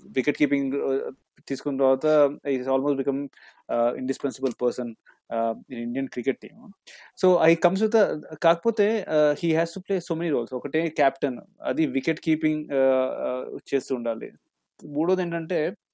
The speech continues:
ఆ, ఆ, ఆ అటాక్ లో, ఒకటి పైన అటాక్ లోపల, ఆ, ఆ, అదేంటి, స్టా-, ఓపెన్ చేసి, ఆ, ఓపెనర్ గా రావటం, and ఓపెనర్ గా వచ్చి, అదేంటి, to be able to be there till twelfth, thirteenth over, while Chris Gayle and, ఆ,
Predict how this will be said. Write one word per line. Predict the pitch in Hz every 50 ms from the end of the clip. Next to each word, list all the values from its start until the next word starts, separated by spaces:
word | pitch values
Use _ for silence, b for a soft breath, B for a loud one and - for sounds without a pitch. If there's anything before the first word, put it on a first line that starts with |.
| B B B B B B B B -
ఆ, | 135
ఆ, | 135 131 131 131 - 139 139 139 - -
ఆ | 143 143
అటాక్ | 139 143 135 - 196 214 214 208
లో, | 175
ఒకటి | 151 151 143 - -
పైన | 147 151 165 165
అటాక్ | 165 160 170 170 165
లోపల, | 165 156 151 143 139 131 127
ఆ, | 127 147 175 196 180 - - 143
ఆ, | 139 139 139 139 139 143 139 139 135 135 135
అదేంటి, | 131 131 139 135 131 139 135 127 123
స్టా-, | - - - 135 131 139 139 139 143 139 113 139
ఓపెన్ | 139 139 139 143 143 - 185 180 160 175
చేసి, | 165 165 156 - 196 202 220 214 180 - _ _ _ _ -
ఆ, | 147
ఓపెనర్ | 143 151 151 147 - 175 175 170
గా | 160 156
రావటం, | 147 135 127 123 - 135 139 170 196 190 _ b b b b
and | 143 139
ఓపెనర్ | 143 147 160 180 170 175 175 170
గా | 165 170 165
వచ్చి, | 165 156 160 - - 196 202 202 202 185 156
అదేంటి, | 151 151 143 151 147 135 143 143 135 135 - 139
to | 139
be | 147 151
able | 151 165 175 160
to | 170 170 165 156 151
be | 147 139 131 143 156
there | 156 170 170 165 170
till | 160 156 156 156 - _ _ _ _ _ - -
twelfth, | 147 147 147
thirteenth | 160 151 151 156 151 135
over, | 139 135 135 143 147 147
while | 151 - 139 139 139 139 139
Chris | 131 - 147 143 - - - 147
Gayle | 143 143 143 139 139
and, | 139 139 135
ఆ, | 139 135 135 139